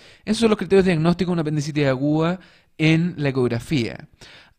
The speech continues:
Ha habido bastante debate desde hace bastante tiempo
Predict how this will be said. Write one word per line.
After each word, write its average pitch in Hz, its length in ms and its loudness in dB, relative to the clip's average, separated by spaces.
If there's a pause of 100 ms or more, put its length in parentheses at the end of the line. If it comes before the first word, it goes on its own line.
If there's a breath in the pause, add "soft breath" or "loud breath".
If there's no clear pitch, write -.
(120)
Ha 175 160 2
habido 185 360 10
bastante 175 640 4
debate 190 500 4
desde 139 220 0
hace 120 140 -8
bastante 165 500 -2
tiempo 175 680 -2